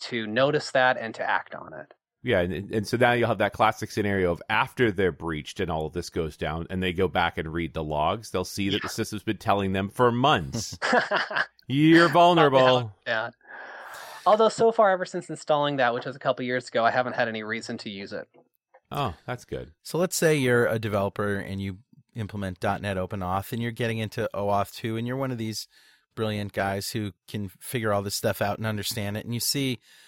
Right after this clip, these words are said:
Speaker 3: a way that it can be improved. Um, if you, are there communities or ways that you can get involved and bring your suggestions to, to the table in a, in a way where people will actually listen to you and,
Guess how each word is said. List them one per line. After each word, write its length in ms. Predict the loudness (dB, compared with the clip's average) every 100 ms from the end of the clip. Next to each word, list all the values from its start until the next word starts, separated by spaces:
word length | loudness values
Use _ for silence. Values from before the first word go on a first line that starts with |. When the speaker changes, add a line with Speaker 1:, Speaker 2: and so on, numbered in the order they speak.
| _ -6
Speaker 3:
a 100 | -2
way 200 | 0 2
that 120 | 0
it 100 | -2
can 120 | -4
be 100 | -4
improved. 720 | -4 -6 -2 0 0 -2 -8 _ _ _ _ _ -2
Um, 460 | 0 2 0 -4 -10
if 260 | -10 -8 -6
you, 380 | -4 -4 -4 -10 -14 -10 -4
are 120 | 0
there 120 | 0
communities 640 | 0 -2 -2 0 -2 -4 -4
or 100 | -2
ways 260 | 0 -2 -4
that 100 | -6
you 100 | -6
can 180 | -4
get 120 | -2 -2
involved 460 | -2 0 0 0
and 180 | -6 -4
bring 160 | -4 -4
your 120 | -6
suggestions 720 | -6 -4 -4 -4 -6 -6 -8
to, 460 | -8 -6 -6 -8 -12 -20 _ _
to 100 | -6
the 120 | -6
table 580 | -4 -2 -2 0 -2 -4 -12 -20 -18 -10
in 140 | -6
a, 220 | -6 -8 -12 _ -20 _ _
in 160 | -8 -4
a 60 | -2
way 300 | 0 0 0
where 180 | -2
people 380 | -4 -6 -4 -2
will 160 | 0 0
actually 280 | 0 -2 -4
listen 340 | -4 -2 -4
to 120 | -2
you 300 | -2 0 -2
and, 340 | -2 -4 -6